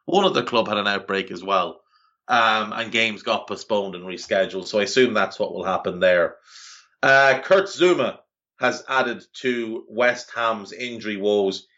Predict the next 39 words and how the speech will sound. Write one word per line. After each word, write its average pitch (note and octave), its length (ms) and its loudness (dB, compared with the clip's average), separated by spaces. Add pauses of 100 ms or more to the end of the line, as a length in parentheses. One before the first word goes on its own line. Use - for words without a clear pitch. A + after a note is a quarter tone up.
(260)
He C3 180 2
is C3 140 2
set B2 240 2
to G#2+ 60 -10
be G#2 120 -4
sidelined G#2 600 2
for G#2+ 160 -4
a F#2+ 60 0
while G#2 580 4 (540)
after A2+ 400 -2
suffering G#2+ 680 -6
a G2+ 160 -8
hamstring A2+ 640 -4
injury F2+ 460 -10 (400)
in A#2 240 0
the G#2 80 -2
three A#2 260 0
two A2 220 0
win G2 320 2
over F#2+ 480 2
Chelsea. G#2 380 2
So A2 100 -2
the G2 80 -4
good F#3 280 4
news C3+ 420 -2 (420)
is C3 180 0
it's G#2+ 160 -8
not A#2+ 280 0
a G#2+ 80 -8
knee A#2+ 280 -2
injury, G2 320 -8
which G2 240 -6
they G#2+ 80 -2
were F#2+ 140 -2
concerned G#2 480 0
about F#2+ 200 0
at F2 60 -10
the E2+ 60 -16
time. G2+ 540 -4